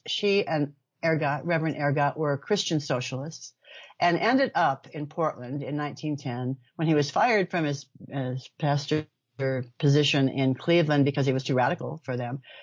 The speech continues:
And they went out to Portland. And so that's how she ends out there. She has two small children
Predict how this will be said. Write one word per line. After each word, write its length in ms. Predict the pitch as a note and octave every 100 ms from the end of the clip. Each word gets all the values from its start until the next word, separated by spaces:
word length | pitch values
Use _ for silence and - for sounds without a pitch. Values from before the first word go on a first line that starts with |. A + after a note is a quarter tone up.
| -
And 180 | D3+ D3
they 140 | D#3+
went 260 | D#3+ D#3 -
out 240 | D#3 D3
to 100 | -
Portland. 600 | D3 D#3 C3+ C#3 C3 B2+ -
And 280 | C#3 C3+ C3
so 260 | - C#3+
that's 340 | C3 D#3 F3 -
how 120 | C#3
she 300 | C3+ E3 C#3
ends 200 | C#3 C3+
out 240 | B2 C3
there. 100 | C3
She 160 | B2 E3
has 160 | D3 -
two 140 | G3+
small 240 | F3+ D3+ B2+
children 440 | C3 B2 A#2+